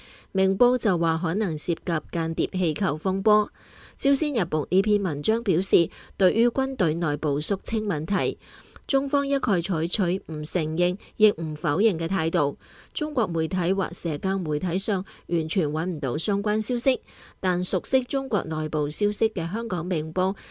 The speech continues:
等媒體持續發布相關報道，可見似乎並非假新聞。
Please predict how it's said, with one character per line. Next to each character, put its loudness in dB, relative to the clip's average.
等 -4
媒 4
體 -2
持 -2
續 -4
發 -4
布 -2
相 -2
關 0
報 2
道， 0
可 0
見 2
似 0
乎 -4
並 -2
非 0
假 -4
新 0
聞。 0